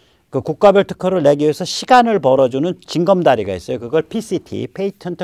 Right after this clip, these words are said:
Cooperation Treaty라 그러는데 피씨티 출원 상태입니다.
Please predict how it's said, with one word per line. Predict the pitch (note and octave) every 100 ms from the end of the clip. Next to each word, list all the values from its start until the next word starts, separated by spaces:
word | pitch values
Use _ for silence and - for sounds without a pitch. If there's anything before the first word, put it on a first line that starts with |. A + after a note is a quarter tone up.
| -
Cooperation | E3+ D#3+ - D3 C3+ C#3
Treaty라 | - C#3+ - G#2 G2+ _ G#2
그러는데 | G2 F#2+ A2
피씨티 | - G3+ G#3 F#3+
출원 | - G3 G#3
상태입니다. | D#3+ C3 F#2+ F2